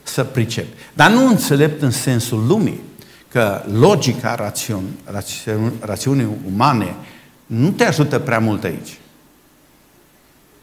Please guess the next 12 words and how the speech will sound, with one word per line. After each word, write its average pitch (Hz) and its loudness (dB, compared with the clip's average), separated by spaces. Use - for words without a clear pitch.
Și - 2
vă 143 2
mărturisesc 151 2
încă 170 -2
o 175 -8
dată, 170 -2
dacă 120 2
eu 147 2
sunt 143 0
creștin 139 -2
aici, 127 -6
este 135 -2